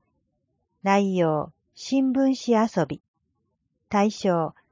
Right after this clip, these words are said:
幼児。お母さんのためのアメリカンフラワー教室。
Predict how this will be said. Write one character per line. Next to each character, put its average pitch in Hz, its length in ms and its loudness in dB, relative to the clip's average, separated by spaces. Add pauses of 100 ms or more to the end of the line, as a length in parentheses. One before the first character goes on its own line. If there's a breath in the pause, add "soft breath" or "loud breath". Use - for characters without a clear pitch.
(340)
幼 214 240 6
児。 - 200 -8 (1400)
お 208 100 -2
母 294 220 2
さ 233 180 2
ん 196 40 0
の 185 100 0
た 180 160 0
め 180 160 -2
の 175 240 -4
ア 190 100 0
メ 247 160 4
リ 277 140 2
カ 262 220 2
ン 262 80 0
フ 247 100 2
ラ 240 160 6
ワ 226 200 4
ー 220 40 -6
教 185 240 2
室。 - 380 -10